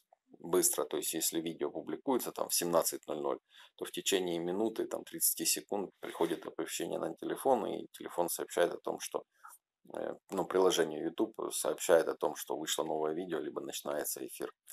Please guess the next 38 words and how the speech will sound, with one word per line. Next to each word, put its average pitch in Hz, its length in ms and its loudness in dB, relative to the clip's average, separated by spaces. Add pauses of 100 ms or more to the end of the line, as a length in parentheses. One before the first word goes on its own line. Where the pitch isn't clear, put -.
(300)
Поэтому, 92 380 4
если 87 320 4
вам 87 220 10
нравится 85 320 8
то, 87 100 0
что - 200 4
я 98 80 8
делаю, 127 340 10
вы 87 140 8
подписчик, - 680 2
э, 71 120 -2
следите 85 560 -2
за 78 260 2
моим 78 280 -2
каналом, 90 540 8
то 85 180 6
рекомендую 87 640 2
вам 85 180 6
настроить 87 500 2
вот 82 120 -4
здесь, 85 180 -2
чтобы - 280 -4
у 73 40 2
вас - 180 2
тоже 82 260 0
были 73 440 -6
включены - 480 -8
все - 200 -2
оповещения. 180 560 0
Тогда - 400 0
на 80 200 0
телефоне 76 540 0
вы 71 100 -4
точно 78 340 -2
оповещения 73 560 -4
не 76 140 -6
пропустите. - 580 -2 (380)
И 175 360 0